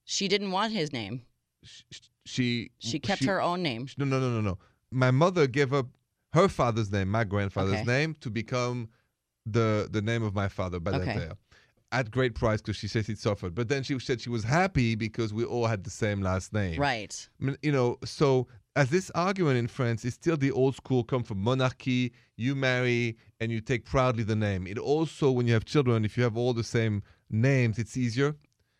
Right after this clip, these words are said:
Speaker 2: Uh, what's worst is when sometimes kids have their mother's name only and not their father's, because p-,
Speaker 1: Mm-hmm.
Speaker 2: kids in school say, "Oh, where's your father?" This, that.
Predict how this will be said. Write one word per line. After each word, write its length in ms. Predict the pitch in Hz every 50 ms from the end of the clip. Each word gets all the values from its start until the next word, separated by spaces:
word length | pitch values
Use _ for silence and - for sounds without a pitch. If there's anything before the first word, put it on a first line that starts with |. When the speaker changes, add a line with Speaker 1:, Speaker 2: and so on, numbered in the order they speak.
| _ _ _ -
Speaker 2:
Uh, 300 | 120 120 120 117 117 -
what's 280 | - 139 143 139 - -
worst 460 | 135 131 143 135 135 151 - - - -
is 120 | 120 110
when 380 | 107 107 123 123 123 120 123 117
sometimes 640 | - - 127 120 123 123 120 120 120 117 110 - - _ _ _ _ _ _
kids 400 | - - 151 143 135 131 113 107 - -
have 220 | 123 120 110 101
their 100 | 110 113
mother's 400 | 107 110 120 135 139 143 139 123
name 200 | 131 135 135 135
only 320 | 139 143 143 147 151 147 139
and 120 | 85 113
not 160 | 117 117 101
their 80 | 98 110
father's, 460 | - - 127 127 120 127 123 123 -
because 320 | - 110 - 113 107 95 - _
p-, 80 | - 135
Speaker 1:
Mm-hmm. 80 | 123 131
Speaker 2:
kids 240 | 135 135 139 127 113
in 80 | 120
school 240 | 110 - - 127 120
say, 140 | 113 - -
"Oh, 260 | 78 113 120 120 120 117
where's 240 | 107 110 113 101 95
your 80 | 98
father?" 320 | - - 120 120 113 120 113
This, 180 | 113 123 113 -
that. 240 | 135 123 120 107